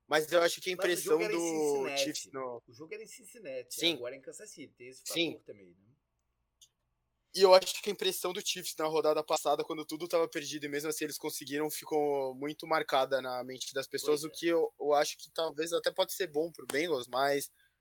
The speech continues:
Speaker 1: mesmo assim eu concordo com você. Eu, na semana passada, quando eu tive que dar os palpites, foi muito difícil, eu falei, né, J P? Eu
Speaker 2: Uhum.
Speaker 1: falei, eu já apostei contra o Tom Brady. Eu apostei, eu apostei contra o Tom Brady, eu falei que o Rams ia passar, e eu quase apostei contra o Aaron Rodgers, né?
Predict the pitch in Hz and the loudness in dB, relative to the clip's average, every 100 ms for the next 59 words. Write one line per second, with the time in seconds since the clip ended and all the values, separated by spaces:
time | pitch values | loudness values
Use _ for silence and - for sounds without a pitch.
0 | _ - 170 175 156 165 170 165 175 170 | _ -2 -2 0 -4 -4 -4 -4 2 2
1 | 151 - 165 196 156 139 135 143 139 135 | 2 -4 -6 0 4 4 4 2 0 -2
2 | 135 131 143 147 - 135 - 147 147 151 | -4 -4 -2 -2 0 -2 0 -2 -2 -2
3 | 143 143 - 139 135 156 131 151 - - | -4 -8 0 0 2 2 0 -4 -12 -2
4 | 151 147 123 113 135 151 - - 151 160 | 0 0 -4 -12 -10 -8 -8 -8 -6 -4
5 | 151 160 151 131 127 131 120 135 147 127 | 0 2 2 2 -2 -4 -10 -6 -2 -2
6 | 107 - - - _ - 135 156 160 170 | -4 -14 -20 -20 _ 4 8 8 8 6
7 | - 165 160 170 185 190 185 180 165 135 | 6 4 8 6 8 6 4 2 2 8
8 | 147 190 214 - _ _ _ _ _ _ | 8 8 2 -2 _ _ _ _ _ _
9 | _ _ 135 170 196 - 196 160 165 - | _ _ 2 4 4 6 6 6 4 0
10 | 180 180 170 160 147 139 175 156 156 156 | 0 -2 -2 -2 2 6 6 6 2 2
11 | 143 156 165 160 156 143 165 180 190 - | 4 2 4 2 4 4 6 6 4 8
12 | 175 202 185 190 196 190 185 185 180 180 | 8 8 0 -2 -2 -2 -2 2 6 6
13 | 185 170 127 120 113 120 | 6 4 4 0 -6 -8